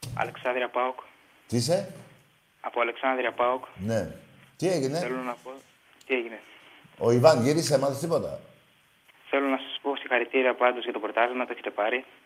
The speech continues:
Speaker 2: Ναι.
Speaker 1: Απλά θέλω να πω κάτι εγώ. Πρωτάθλημα δεν παίρνουμε, στο Champions League δεν βγαίνουμε, τον παοκ μας λατρεύουμε και όλους.
Speaker 2: Τι λες, ρε φίλε; <coughs>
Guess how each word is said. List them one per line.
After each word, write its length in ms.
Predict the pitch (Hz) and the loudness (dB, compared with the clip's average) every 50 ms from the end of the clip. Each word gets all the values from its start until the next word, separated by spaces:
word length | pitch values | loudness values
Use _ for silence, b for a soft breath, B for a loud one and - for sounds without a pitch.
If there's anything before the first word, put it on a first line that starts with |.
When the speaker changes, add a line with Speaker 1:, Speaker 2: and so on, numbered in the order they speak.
| _ _ | _ _
Speaker 2:
Ναι. 340 | - 92 98 104 110 127 143 139 - - - - - - - - _ _ _ _ _ _ _ - - | -10 -6 -4 -2 -2 -2 -4 -6 -12 -16 -20 -20 -20 -20 -20 -20 _ _ _ _ _ _ _ -14 -8
Speaker 1:
Απλά 460 | - 107 110 - 120 120 123 131 135 | -6 -6 -4 -2 0 4 4 4 4
θέλω 180 | 127 - 127 123 | 2 0 -4 -4
να 140 | 123 120 117 | -4 -4 -2
πω 180 | - 123 120 120 | -2 -2 -2 0
κάτι 160 | - 123 120 | -2 -2 0
εγώ. 180 | 120 117 120 117 B B B B B B B B | 0 -2 -4 -4 B B B B B B B B
Πρωτάθλημα 600 | 110 113 110 - 127 127 127 127 123 120 123 117 | -2 2 6 8 6 6 6 0 -2 0 0 0
δεν 160 | 120 117 - | 0 2 4
παίρνουμε, 360 | - 123 120 120 113 101 104 | 4 4 4 4 0 -4 -6
στο 160 | 104 - 107 - | -6 -6 -4 2
Champions 380 | - 120 120 123 117 110 - 131 | 4 4 4 4 2 -4 -2 0
League 100 | 123 120 | 0 2
δεν 140 | 113 113 104 | 2 0 0
βγαίνουμε, 440 | 104 117 120 123 127 131 131 135 131 | 2 2 0 2 2 0 -2 -2 -2
τον 180 | 131 - 107 104 | -2 -4 -2 2
παοκ 260 | 127 123 123 120 120 123 117 113 | 4 4 4 4 2 0 0 0
μας 180 | 113 113 - 110 | -2 -4 -2 -2
λατρεύουμε 560 | 110 110 - - 123 127 127 131 131 139 135 B B B B - | -4 -2 0 0 0 0 0 0 -4 -4 -4 B B B B -6
και 100 | - 123 | -2 -2
όλους. 180 | 127 123 - - - _ _ _ _ _ _ _ _ _ _ _ _ _ _ _ _ _ _ _ _ _ _ _ _ _ _ _ _ _ _ _ _ _ _ _ _ _ _ _ _ _ _ _ _ _ _ | -2 -2 -4 -10 -20 _ _ _ _ _ _ _ _ _ _ _ _ _ _ _ _ _ _ _ _ _ _ _ _ _ _ _ _ _ _ _ _ _ _ _ _ _ _ _ _ _ _ _ _ _ _
Speaker 2:
Τι 140 | - - 165 | -8 -6 -6
λες, 160 | 165 165 139 | -4 -4 -2
ρε 120 | 131 107 - | -4 -4 -4
φίλε; 200 | - 78 76 73 | -6 -10 -10 -10
<coughs> 60 | 73 | -12